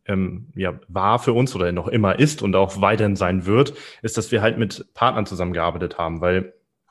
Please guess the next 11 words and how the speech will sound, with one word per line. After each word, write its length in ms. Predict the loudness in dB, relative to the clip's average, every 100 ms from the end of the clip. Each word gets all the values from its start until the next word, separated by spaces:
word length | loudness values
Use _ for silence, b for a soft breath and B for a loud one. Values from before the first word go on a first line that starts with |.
| _ _ -14 _ -8
ähm, 340 | -4 -4 -6
es 180 | -10 -4
gibt 360 | -2 -2 -4 -6
da 40 |
draußen 540 | 0 2 2 2 -2 0
Marketingberater, 840 | 0 2 0 0 2 2 2 0
die 380 | -2 -4 -4 -6 B B B
setzen 460 | 0 2 2 -2 2
eben 580 | 2 2 2 -2 -8 -12
für 140 | -6
ihre 260 | -4 -2